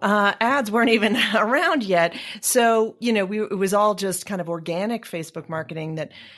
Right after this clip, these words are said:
and then I think it was, I think it was somewhere in two thousand, no, it was before that. It was before that. But yeah, then the book,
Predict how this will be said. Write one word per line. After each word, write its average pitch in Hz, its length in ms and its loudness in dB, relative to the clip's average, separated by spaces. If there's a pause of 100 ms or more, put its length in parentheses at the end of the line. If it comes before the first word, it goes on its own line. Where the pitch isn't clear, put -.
(140)
and 185 160 -4
then 180 80 -2
I 170 100 -2
think - 220 -10
it 523 80 -2
was, 226 420 -6
I - 60 -8 (160)
think 330 140 -20
it 359 60 -12
was 254 140 -8
somewhere 220 320 -8
in 220 80 -6
two 196 120 -14
thousand, 175 380 -4 (1000)
no, 240 300 2
it 220 60 -6
was 254 140 -4
before 208 360 -4
that. 123 140 -4
It 170 80 -10
was 226 180 -6
before 147 340 -8
that. 127 200 -8 (300)
But 208 320 6
yeah, 185 220 4
then 220 180 2
the 196 80 2
book, 269 340 2